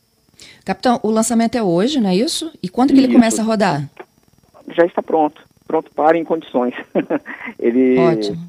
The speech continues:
Speaker 2: o teste foi hoje, né? É, estamos aqui na, na, na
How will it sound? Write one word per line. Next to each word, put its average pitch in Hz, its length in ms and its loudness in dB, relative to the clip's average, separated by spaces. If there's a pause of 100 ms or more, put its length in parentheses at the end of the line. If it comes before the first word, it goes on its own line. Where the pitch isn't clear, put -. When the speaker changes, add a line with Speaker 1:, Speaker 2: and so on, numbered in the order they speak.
Speaker 2:
o 120 180 -2
teste 120 440 -4
foi 143 240 0
hoje, 151 420 0 (180)
né? 139 400 -8
É, 92 560 -10
estamos 104 320 -6
aqui 107 380 -6 (100)
na, 101 220 -6
na, 92 480 -8 (560)
na 104 120 -4